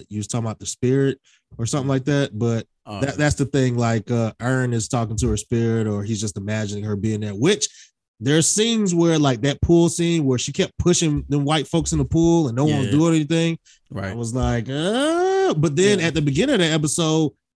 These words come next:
Speaker 1: she was with them talking, or that might have just been Earn's imagination. So you might
Speaker 2: Right.
Speaker 1: be on to something. But
Speaker 2: Right, 'cause she, all she said was, "All right, guys, leave him
Speaker 1: Yeah.
Speaker 2: alone." They didn't really
Speaker 1: Yeah.
Speaker 2: acknowledge her or anything.
Speaker 1: Right,
Speaker 2: But,
Speaker 1: right. And
Speaker 2: but
Speaker 1: they haven't
Speaker 2: that's
Speaker 1: said anything either.
Speaker 2: Yeah,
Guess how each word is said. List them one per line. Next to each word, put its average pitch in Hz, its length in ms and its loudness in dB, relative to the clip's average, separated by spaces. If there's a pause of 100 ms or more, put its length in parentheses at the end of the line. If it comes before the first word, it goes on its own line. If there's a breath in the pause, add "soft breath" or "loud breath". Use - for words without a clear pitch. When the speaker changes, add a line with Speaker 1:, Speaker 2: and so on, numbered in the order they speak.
(120)
Speaker 1:
she 269 200 2
was 233 140 6
with 190 280 4
them 185 200 2
talking, 196 440 2
or 147 220 4
that 147 160 2
might 156 200 4
have 131 100 2
just 131 220 0
been 139 420 2
Earn's 135 320 0
imagination. 123 760 0
So 143 240 0
you 156 180 0
might 262 340 2
Speaker 2:
Right. 214 100 -2
Speaker 1:
be 254 160 2
on 233 320 -2
to 165 100 4
something. 110 520 -4
But 113 120 -2
Speaker 2:
Right, 170 180 6
'cause 165 180 2
she, 185 140 0
all 175 200 2
she 180 160 -2
said 175 280 4
was, 143 540 0 (420)
"All 254 200 2
right, 151 200 0
guys, 135 680 2
leave 254 160 4
him 180 100 2
Speaker 1:
Yeah. 165 120 2
Speaker 2:
alone." 147 200 -2
They 147 160 0
didn't 165 280 2
really 147 240 4
Speaker 1:
Yeah. 123 100 4
Speaker 2:
acknowledge 135 440 0
her 131 120 -2
or 127 40 -2
anything. 127 300 -6
Speaker 1:
Right, 131 280 2
Speaker 2:
But, 123 60 -4
Speaker 1:
right. 127 200 0
And 139 60 2
Speaker 2:
but - 80 6
Speaker 1:
they 185 140 4
haven't 254 240 6
Speaker 2:
that's - 140 2
Speaker 1:
said 233 120 0
anything 139 400 0
either. 113 200 2
Speaker 2:
Yeah, 220 200 4